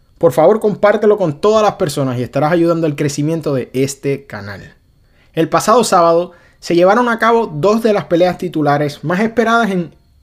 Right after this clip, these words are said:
un tiempo. Israel Adesanya defendía su título ante el invicto Paulo Costa,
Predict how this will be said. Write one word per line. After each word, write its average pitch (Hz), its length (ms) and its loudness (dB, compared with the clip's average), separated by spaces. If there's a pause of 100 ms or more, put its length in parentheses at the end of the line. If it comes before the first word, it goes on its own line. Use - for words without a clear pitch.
(180)
un 277 220 0
tiempo. 110 360 0 (480)
Israel 143 300 4
Adesanya 208 640 2 (240)
defendía 170 420 2
su 226 160 -2
título 240 400 0
ante 196 180 -2
el 180 60 2
invicto 190 560 0
Paulo 180 300 2
Costa, - 460 -6